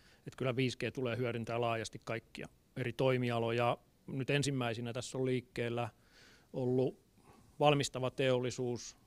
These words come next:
logistiikka, aika laajasti julkinen sektori, terveydenhuolto, siinä nyt semmosia, ja kaupan ala myös, että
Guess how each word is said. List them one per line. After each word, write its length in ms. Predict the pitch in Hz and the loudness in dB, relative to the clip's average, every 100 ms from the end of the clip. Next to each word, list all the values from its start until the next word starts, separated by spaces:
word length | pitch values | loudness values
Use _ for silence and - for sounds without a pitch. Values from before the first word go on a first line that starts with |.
| - | -4
logistiikka, 920 | 131 127 113 - 127 120 - 127 117 - - | -2 0 -4 -2 -2 -2 -2 2 2 0 -4
aika 200 | 135 135 | 0 4
laajasti 420 | 123 123 110 131 | 6 6 2 0
julkinen 500 | 127 143 131 123 120 | 6 6 6 4 2
sektori, 600 | 113 120 - - 117 117 101 - - | 2 2 0 0 4 4 2 -10 2
terveydenhuolto, 1000 | 127 117 117 117 101 117 110 - 113 104 - - - - - | 4 4 2 0 0 2 2 2 0 0 -14 -20 -20 -20 -4
siinä 220 | 127 113 | -2 0
nyt 140 | 120 | -2
semmosia, 440 | - 123 120 127 135 | 0 0 2 2 2
ja 120 | 156 | 6
kaupan 380 | 139 131 120 113 | 12 12 12 4
ala 180 | 104 110 | 0 0
myös, 280 | 135 - - | -2 -4 -6
että 260 | - - | -6 -6